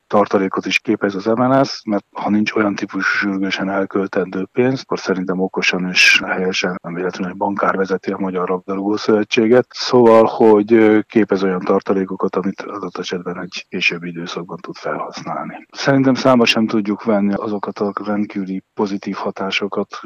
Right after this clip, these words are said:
és továbbgyűrűző pozitív hatásokat, amelyeket három vagy három és fél milliárd forinton túl a magyar labdarúgásnak ez az esemény jelentett. Akár a futball szakmai szempontból, a futball elfogadottságát szempontból, de társadalmi kohézió szempontjából is ez egy nagyon-nagyon jó rendezvény volt Magyarország számára.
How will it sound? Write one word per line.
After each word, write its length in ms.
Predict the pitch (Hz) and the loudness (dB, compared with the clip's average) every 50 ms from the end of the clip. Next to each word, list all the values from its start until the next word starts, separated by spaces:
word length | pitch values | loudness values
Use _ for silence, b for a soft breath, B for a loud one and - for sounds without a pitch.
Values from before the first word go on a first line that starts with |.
| 98 | -6
és 120 | 98 - - | -6 -6 -2
továbbgyűrűző 600 | - 110 104 107 95 - 107 101 98 95 98 98 | 0 2 2 2 2 2 -2 -2 -2 -2 -4 -6
pozitív 460 | 92 - 101 101 98 98 95 - 104 - | -4 -4 -6 -6 -4 -6 -8 -8 -10 -8
hatásokat, 600 | - - 104 - 104 98 - - 101 - 104 - | -8 -6 -4 -2 -2 -2 -2 -4 -4 -6 -4 -4
amelyeket 400 | 104 95 104 101 98 113 107 - | -2 -2 -2 -4 -2 -4 -4 0
három 480 | - 117 113 113 107 110 107 104 104 101 | 4 4 4 6 4 4 4 2 2 0
vagy 160 | 92 92 - | -2 -4 -4
három 340 | - 113 110 107 107 107 104 | 0 2 2 2 2 0 0
és 140 | 98 - | -2 -2
fél 180 | - 113 107 104 | -2 -2 0 0
milliárd 380 | 104 104 101 104 104 95 95 - | 0 0 0 -2 -2 -4 -4 -8
forinton 500 | - - 104 101 104 104 101 101 98 98 | -6 -6 -2 0 0 -2 -2 -2 -4 -4
túl 320 | - - 110 107 107 101 | -2 -2 -2 -2 -2 -4
a 160 | 95 - 104 | -4 -6 -6
magyar 300 | 101 101 98 98 95 95 | -4 -4 -4 -4 -4 -4
labdarúgásnak 680 | 95 95 95 101 95 101 98 98 92 - - 98 95 - 104 | -4 -4 -6 -6 -6 -4 -4 -6 -6 -6 -8 -12 -12 -12 -14
ez 80 | 101 - | -16 -12
az 100 | - - | -10 -8
esemény 420 | 101 92 - - 95 90 90 92 | -8 -8 -6 -8 -8 -8 -6 -4
jelentett. 640 | 101 110 117 117 107 107 101 - 101 92 - - - _ | -4 -2 0 0 0 -2 -2 -2 -4 -6 -6 -10 -18 _
Akár 320 | - - 113 - 117 110 | -2 0 0 2 2 2
a 40 | 110 | 2
futball 540 | - - - 120 113 107 110 107 101 101 95 | 2 0 0 0 0 2 4 4 4 4 2
szakmai 420 | - - - 120 - - 120 110 | 0 0 -2 0 2 4 4 4
szempontból, 840 | 104 - - 107 98 98 95 - 104 98 95 95 92 101 98 98 95 - | 2 2 0 0 -2 -2 -2 -2 -2 -2 -2 -2 0 0 0 0 0 -2
a 140 | - - | -6 -10
futball 480 | - - - 113 104 104 95 101 98 95 | -8 -2 -2 0 0 0 2 2 0 0
elfogadottságát 1000 | 98 117 117 113 - - 117 104 107 95 101 98 - - 104 98 95 92 92 95 | 0 -2 -2 -2 0 -2 0 0 0 0 0 -4 -4 -2 -2 -2 0 -2 -4 -4
szempontból, 500 | - - 101 95 - - 104 101 107 107 | -4 -4 -4 -4 -2 -2 -2 0 0 0
de 120 | 104 104 | 0 0
társadalmi 480 | 101 - 123 117 110 - - 110 95 98 | -2 0 0 2 2 2 0 0 -4 -4
kohézió 500 | - - 113 107 101 95 - - 98 90 | 0 0 0 0 0 -2 -4 -4 -4 -4
szempontjából 840 | 90 - - 92 92 90 - 90 90 - 90 87 90 95 95 95 | -4 -6 -6 -6 -4 -4 -6 -8 -8 -6 -6 -6 -6 -6 -8 -8
is 140 | 98 - - - | -8 -10 -10 -10
ez 100 | - 98 | -8 -8
egy 120 | 92 92 | -6 -4
nagyon-nagyon 600 | 107 113 117 117 104 95 87 90 90 - 90 85 | -2 0 0 0 0 -2 -2 -4 -6 -6 -6 -6
jó 120 | 85 85 85 | -4 -4 -4
rendezvény 560 | 85 85 85 82 80 80 - - 78 78 78 | -4 -4 -6 -8 -10 -12 -12 -12 -14 -14 -14
volt 240 | - 82 82 - - | -12 -12 -14 -10 -10
Magyarország 640 | 85 82 82 82 80 - 82 - - - - - | -10 -10 -10 -12 -14 -14 -16 -16 -16 -16 -16 -12
számára. 600 | - - - 87 87 90 92 90 87 - - - | -12 -12 -12 -12 -12 -12 -12 -12 -12 -12 -16 -18